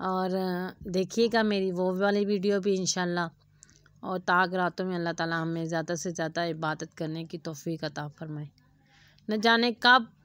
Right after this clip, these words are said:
ये महीना हमारी ज़िंदगी में आता है या नहीं आता। ज़्यादा से ज़्यादा इसलिए इबादत करनी चाहिए कि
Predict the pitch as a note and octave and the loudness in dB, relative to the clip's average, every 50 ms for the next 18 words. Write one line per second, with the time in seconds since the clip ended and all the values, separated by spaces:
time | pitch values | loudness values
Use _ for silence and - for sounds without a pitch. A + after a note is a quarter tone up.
0 | _ - - G3 G#3+ A3+ A#3 A#3 A#3 A3+ G#3+ G#3 G#3+ G3+ G3+ G3+ G#3 G#3 G3+ D#3 | _ -6 2 6 8 8 8 8 6 4 4 4 4 4 4 4 4 2 2 0
1 | F#3+ F#3 F#3 F3+ F3 F#3 G3 G3+ F#3+ F3 F#3 F3+ F3+ F3+ F3 F#3 G3 G3 G3 F#3+ | -2 0 2 4 4 4 2 0 0 0 0 0 0 -2 -2 -2 -2 -2 -2 -2
2 | F#3 E3 E3 E3 - - - F#3 F3+ E3+ F3+ F3 F3 D#3+ D#3+ D#3 D3+ D3+ E3 F3+ | -2 -2 -2 -4 -4 -4 -4 -4 -2 -2 -2 -2 -2 -2 -2 -2 -2 -2 -2 -2
3 | F3+ F3 D#3 C#3 - - - C#3 - _ _ _ _ _ _ _ _ _ _ _ | 0 -2 -2 -4 -6 -10 -16 -18 -18 _ _ _ _ _ _ _ _ _ _ _
4 | _ _ _ _ _ _ _ _ _ _ _ _ _ _ _ _ _ _ - - | _ _ _ _ _ _ _ _ _ _ _ _ _ _ _ _ _ _ -16 -12
5 | A3+ A3+ A#3 F#3+ G#3+ G#3+ A3 G#3+ B3+ B3+ A#3 - C4+ B3+ A#3 A#3+ A#3 A3 B3 B3+ | -10 -8 -4 0 2 2 2 2 2 0 2 2 0 2 4 4 4 6 6 4
6 | B3 - - C4 B3+ - - - B3+ C4 B3+ B3 A#3 G3+ G#3 G3+ G3 G3+ G#3+ G#3+ | 4 4 0 -6 -6 -6 -4 -4 0 2 4 4 4 4 4 2 2 2 -2 -6
7 | - - A3 A3 G#3+ G#3+ G#3+ A3+ A3 - A3 G#3+ G#3+ G#3+ G#3+ A3+ A3 - - G#3+ | -4 -2 0 0 0 0 -2 -4 -2 0 0 2 4 4 4 2 0 -2 0 2
8 | G#3 G#3 G#3 G#3 G#3 | 4 4 6 4 4